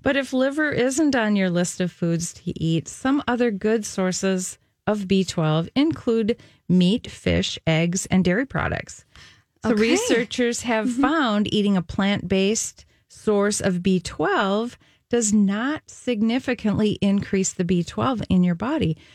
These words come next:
Speaker 1: So that's really important to know. We actually need animal protein to make B twelve. Our bodies and our nerves absolutely need that.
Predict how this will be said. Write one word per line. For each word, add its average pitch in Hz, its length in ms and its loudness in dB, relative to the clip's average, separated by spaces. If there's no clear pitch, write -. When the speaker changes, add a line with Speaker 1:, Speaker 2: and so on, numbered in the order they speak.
Speaker 1:
So - 140 -2
that's 359 240 0
really 247 320 2
important 196 440 0
to 175 80 2
know. 190 220 0
We 175 220 0
actually 247 600 -2
need 208 380 2
animal 190 380 2
protein 180 680 0
to - 100 -2
make 185 280 2
B 180 120 -2
twelve. - 560 -4
Our 196 120 0
bodies 202 640 0
and 214 180 2
our 202 140 2
nerves 175 480 2
absolutely 196 960 0
need 170 400 2
that. - 440 -6